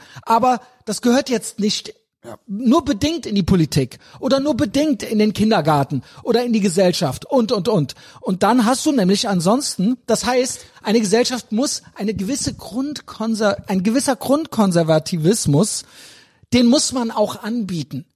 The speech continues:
Speaker 1: zumindest. Auch wenn du zu Hause ein ganz anderes Leben leben möchtest. Aber für eine Stabilität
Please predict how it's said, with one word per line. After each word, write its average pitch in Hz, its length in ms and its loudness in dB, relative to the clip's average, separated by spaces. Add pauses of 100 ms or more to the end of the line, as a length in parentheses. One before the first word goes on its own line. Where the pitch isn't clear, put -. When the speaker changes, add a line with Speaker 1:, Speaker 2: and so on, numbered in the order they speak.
(120)
Speaker 1:
zumindest. 160 720 0 (680)
Auch - 360 0 (100)
wenn 226 180 2
du 277 120 4
zu 226 200 2
Hause 277 360 2
ein 240 120 0
ganz 262 200 0
anderes 233 340 -4
Leben 160 240 0
leben 139 220 2
möchtest. 131 440 -4 (140)
Aber 233 400 2 (320)
für - 280 0
eine 185 220 0
Stabilität 180 880 0